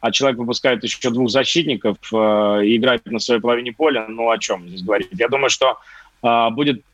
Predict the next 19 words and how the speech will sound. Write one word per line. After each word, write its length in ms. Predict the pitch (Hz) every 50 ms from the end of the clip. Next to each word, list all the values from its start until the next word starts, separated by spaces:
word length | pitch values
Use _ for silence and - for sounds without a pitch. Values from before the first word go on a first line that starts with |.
| _ _ -
футбол 440 | - 151 139 139 165 190 190 165 131
вновь 280 | 127 143 165 175 147 -
принесён 440 | 131 131 131 123 - 135 131 127 113
в 40 |
жертву 480 | 113 131 135 123 104 - 117 113 113 113 113
игре 320 | 117 120 110 123 120 117
на 300 | 117 117 113 110 110 110
результат, 520 | 110 110 107 127 131 117 - 175 185 180 135
и 60 | 117
смотреть 400 | - 123 120 113 98 135 135 123
на 140 | 127 123 123
это 120 | 104 117
будет 240 | 113 123 117 107 123
очень 220 | 120 117 - - -
скучно, 400 | - - 175 196 - - 135 113
тем 160 | - 123 123
более, 220 | 127 135 135 135 131
я 80 | 127
думаю, 300 | 120 135 139 135 123 113